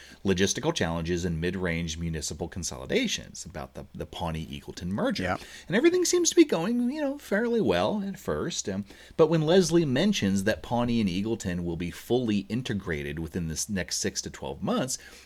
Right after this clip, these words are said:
Speaker 1: a few members of the audience scoff in disbelief. One woman warns Leslie that merging governments requires constant hands-on management and that the merger,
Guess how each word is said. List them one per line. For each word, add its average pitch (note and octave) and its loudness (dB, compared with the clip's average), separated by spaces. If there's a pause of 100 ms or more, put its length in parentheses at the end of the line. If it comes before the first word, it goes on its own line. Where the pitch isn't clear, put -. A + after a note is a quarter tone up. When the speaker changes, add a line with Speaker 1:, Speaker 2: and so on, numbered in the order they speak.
Speaker 1:
a A2 -4
few D#3 -2
members B2 2
of G#2 -4
the A2 2
audience E2 -2 (120)
scoff D#2+ -2
in D#2+ -6
disbelief. D#2+ -4 (280)
One A2+ 2
woman C#2 -8 (300)
warns F2 -4
Leslie E2 -2
that E2 -4
merging F#3+ 0
governments G#2+ -2
requires E2 -4
constant G#2+ -4
hands-on E2 -6
management G2+ -2
and F2 -4
that F#2+ -4
the F#2+ -4
merger, G2 2